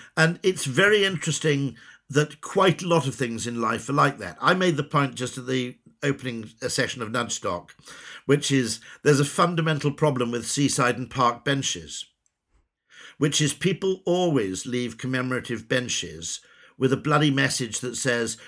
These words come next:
"To my Uncle Bob, who always loved sitting here." Now, the fact that he always loved sitting here means, by definition,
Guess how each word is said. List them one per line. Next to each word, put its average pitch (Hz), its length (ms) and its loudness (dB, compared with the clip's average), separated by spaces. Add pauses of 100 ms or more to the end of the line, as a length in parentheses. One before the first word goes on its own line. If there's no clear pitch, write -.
(140)
"To - 140 0
my 156 180 4
Uncle 139 320 0
Bob, 113 540 0 (300)
who 147 260 6
always 143 400 4
loved 147 260 2
sitting 202 360 0
here." 90 280 -10 (540)
Now, 175 80 4
the 185 80 4
fact 285 220 4
that 285 80 2
he 247 80 6
always 190 260 6
loved 165 220 4
sitting 190 340 2
here 98 260 -2
means, 160 400 0
by 160 180 4
definition, 151 640 0